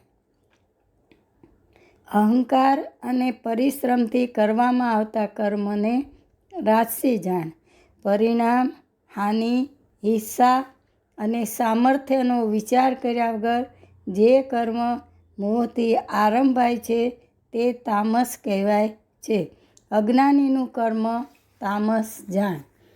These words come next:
કર્તાના પણ ત્રણ પ્રકાર છે,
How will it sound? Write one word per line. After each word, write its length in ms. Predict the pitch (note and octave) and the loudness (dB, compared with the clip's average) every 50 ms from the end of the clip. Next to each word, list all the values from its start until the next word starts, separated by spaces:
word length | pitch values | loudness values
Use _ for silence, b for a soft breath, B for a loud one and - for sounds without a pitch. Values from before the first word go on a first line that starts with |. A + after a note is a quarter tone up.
| b b b b b b b | b b b b b b b
કર્તાના 680 | - A3 A3+ A3+ A3+ A3+ - C4 C4 C4 C4 B3+ B3+ | 4 4 4 4 4 0 0 0 2 2 0 0 -2
પણ 380 | A#3+ - - B3 B3 B3 B3+ B3+ - _ _ _ _ _ | -4 -4 -4 -2 -2 -2 -2 -4 -6 _ _ _ _ _
ત્રણ 360 | - G#3+ A3 A#3+ B3+ C4+ C4+ | -4 -2 -2 0 0 0 -2
પ્રકાર 540 | C4 - A#3 G#3+ G#3 G#3 - G#3+ G#3 G#3 G3+ | -2 -2 0 -2 -2 -2 -2 -2 -2 -2 -2
છે, 340 | G3+ - - A#3 G#3 E3+ | -4 -4 -2 -2 -2 -2